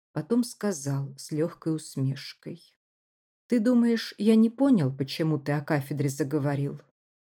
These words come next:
Не пускает, мол, туда, вот я и мщу ему за это. Так ведь? Думаешь, я не понял, к чему это? Всё понял.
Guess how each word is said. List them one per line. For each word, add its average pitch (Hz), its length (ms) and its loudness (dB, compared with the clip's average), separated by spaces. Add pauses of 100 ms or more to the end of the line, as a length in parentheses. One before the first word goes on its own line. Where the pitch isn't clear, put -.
(120)
Не 175 100 0
пускает, 247 640 0
мол, 240 220 2
туда, 208 480 0
вот 208 220 0
я 180 180 0
и 185 120 0
мщу 170 380 -4
ему 139 320 0
за 143 160 -4
это. 139 560 -6 (220)
Так 262 260 -4
ведь? 135 380 -12 (460)
Думаешь, 226 500 0
я 226 100 4
не 233 140 2
понял, 233 360 0
к 135 80 -6
чему 143 360 -4
это? 143 480 -8 (320)
Всё - 260 -4
понял. 139 560 -2